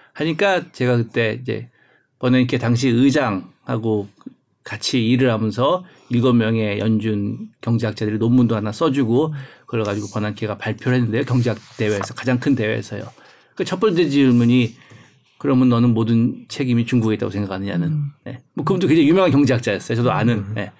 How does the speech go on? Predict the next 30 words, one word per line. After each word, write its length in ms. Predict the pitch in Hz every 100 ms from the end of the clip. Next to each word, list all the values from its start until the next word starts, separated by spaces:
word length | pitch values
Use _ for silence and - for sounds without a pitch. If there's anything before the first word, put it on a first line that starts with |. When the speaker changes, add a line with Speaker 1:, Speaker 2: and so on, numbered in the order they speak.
| -
Speaker 2:
음. 140 | 139 - _
Speaker 1:
그래서 200 | - 131
그렇게 320 | 127 160 170 123
얘기를 220 | 117 117
할 100 | 135
정도였거든요. 760 | 127 107 92 101 101 98 156
Speaker 2:
음. 140 | 143 135 - _
Speaker 1:
그 120 | -
얘기는 180 | 160 175
이제 140 | 131 139
지금 260 | 165 175
거꾸로 380 | 240 226 240 254 - - -
또 140 | 403
적극적으로 720 | - 131 202 180 208 175 170
미국이 500 | 120 120 127 127 127
이자를 440 | - 131 127 117 117
올림으로써 560 | 110 123 123 117 110
전 180 | 110 113
세계에다가, 600 | 113 113 98 98 98 90 - - - _ 117
예, 60 |
이런 280 | - 123 113
Speaker 2:
음. 200 | 110 107 - _ _ -
Speaker 1:
뭐, 180 | 123 -
고통이라면 540 | 127 120 139 123 127
고통을 500 | 127 120 123 113 131
Speaker 2:
그렇죠. 220 | - 107
Speaker 1:
이랄까? 360 | 104 180 262 - _ -
그걸 200 | 127 120
가하고 440 | 104 110 127 131
있는데, 680 | 113 117 113 151 147 92